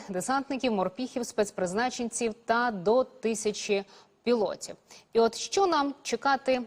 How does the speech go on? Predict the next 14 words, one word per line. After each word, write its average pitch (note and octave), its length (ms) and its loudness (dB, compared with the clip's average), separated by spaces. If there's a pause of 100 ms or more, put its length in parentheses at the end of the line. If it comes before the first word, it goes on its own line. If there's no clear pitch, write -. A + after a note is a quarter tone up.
далі? F3 500 0
Поговоримо B3 380 0
з A#3+ 60 -8
керівником C4 420 -2
Центру C#4+ 300 0
військово-політичних A#3 760 -2
досліджень G3+ 580 -4
Олександр G#3 520 -2
Мусієнко G3+ 600 -2
зараз F3 260 2
з D#3+ 60 -8
нами F3+ 320 0
на F3 140 -6
зв'язку. E3+ 520 -2